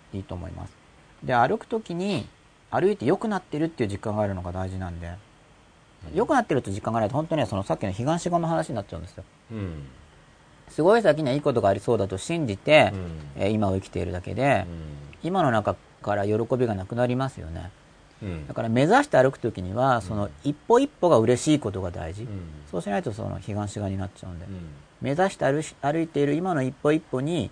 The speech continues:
Speaker 2: うん。
Speaker 1: なんか進展を感じたり、喜びがある
Speaker 2: うん。
Speaker 1: っていうのをすごい大事にしてほしいと思います。
Speaker 2: うん。
Speaker 1: 僕もだから歩いてますけど、歩いていく過程でやっぱり良くなってるって嬉しさがあるから。
Speaker 2: これ僕の考え方正しいか分かんないですけど、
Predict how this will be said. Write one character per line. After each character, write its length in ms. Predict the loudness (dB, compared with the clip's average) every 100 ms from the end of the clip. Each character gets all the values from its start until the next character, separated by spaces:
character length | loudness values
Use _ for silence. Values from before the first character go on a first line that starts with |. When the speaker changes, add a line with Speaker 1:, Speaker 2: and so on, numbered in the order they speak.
| -8
Speaker 2:
う 280 | -18 -16 -8
ん。 20 |
Speaker 1:
な 60 | -8
ん 20 |
か 80 | -6
進 300 | -4 -4 -2
展 180 | -2 -4
を 60 |
感 240 | -2 -2 -4
じ 80 |
た 140 | -2 -2
り、 180 | -2 -6 -14 -20 -16 -2
喜 60 | -2 0 -2
び 120 | -2
が 120 | -2
あ 60 | -4
る 80 | -6
Speaker 2:
う 20 |
ん。 0 |
Speaker 1:
っ 1080 | -14 -20 _ _ _ _ _ -20 -20 -20 0
て 80 | 2
い 20 |
う 60 |
の 120 | 4 4
を 60 |
す 100 | 2
ご 80 | -2
い 60 | 0
大 180 | 0
事 80 | -2
に 80 | -8
し 80 | -10
て 80 | -10
ほ 140 | -10
し 180 | -8 -10
い 40 |
と 120 | -10
思 140 | -10 -8
い 40 |
ま 140 | -10 -12
す。 60 | -18 -20 -20 -16
Speaker 2:
う 40 |
ん。 20 | -12
Speaker 1:
僕 120 | -6
も 80 | 0
だ 80 | 4
か 120 | 8
ら 120 | 8
歩 60 | 6
い 80 | 2
て 80 |
ま 100 | -4
す 80 | -8
け 120 | -2
ど、 240 | 4 4 2 -10 -20 -6
歩 160 | -2 0
い 80 | 0
て 80 |
い 20 | -4
く 80 |
過 140 | -4 -8
程 180 | -8 -6
で 100 | -6
や 60 |
っ 40 | -4
ぱ 160 | -6
り 100 | -6 -10 -20 -20 -6
良 100 | -4
く 120 | -4
な 100 | -4
っ 20 | -6
て 160 | -4
る 40 | -6
っ 40 |
て 120 | -4
嬉 160 | -6 -6
し 40 |
さ 80 | -10
が 100 | -12
あ 20 |
る 80 | -14
か 100 | -16
ら。 80 | -18 _ _ -20 _ -12
Speaker 2:
こ 80 | -10
れ 60 | -6
僕 180 | -4 -4
の 100 | -4
考 100 | -4
え 100 | -6
方 60 |
正 180 | -6 -8
し 40 | -8
い 20 |
か 60 | -6
分 60 |
か 80 | -6
ん 20 |
な 60 | -8
い 20 |
で 60 | -10
す 80 | -14
け 80 |
ど、 60 | -14